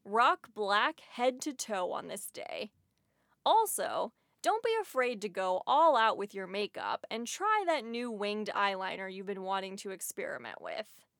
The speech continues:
Listen to goth or industrial bands like Marilyn Manson, Nine Inch Nails, or Sisters of Mercy. If you wish to combine all these things,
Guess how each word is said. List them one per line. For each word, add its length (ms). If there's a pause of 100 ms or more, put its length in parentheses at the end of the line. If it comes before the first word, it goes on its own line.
(760)
Listen 460
to 120
goth 480
or 160
industrial 640
bands 480
like 180
Marilyn 460
Manson, 640 (340)
Nine 280
Inch 260
Nails, 520
or 140
Sisters 520
of 100
Mercy. 600 (800)
If 160
you 140
wish 220
to 140
combine 600
all 220
these 220
things, 520